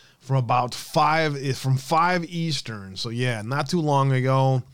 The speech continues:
Um, if you've lis-, if you've witnessed election fraud, call the hotline, eight five five, five eight five, twenty twenty-two, or go to truethevote dot org backslash report. Um, we compiled a list.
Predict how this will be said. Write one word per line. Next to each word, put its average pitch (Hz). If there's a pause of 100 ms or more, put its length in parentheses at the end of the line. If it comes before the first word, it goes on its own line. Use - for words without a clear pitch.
(1080)
Um, 120
if 131
you've 143
lis-, 180
if 143
you've 160
witnessed 240
election 180
fraud, 110
call -
the 226
hotline, 117
eight 202
five 113
five, 185
five 151
eight 101
five, 139
twenty 180
twenty-two, 160
or 139
go 139
to 135
truethevote 123
dot 117
org 127
backslash 110
report. 95 (480)
Um, 120
we 131
compiled 131
a 117
list. 156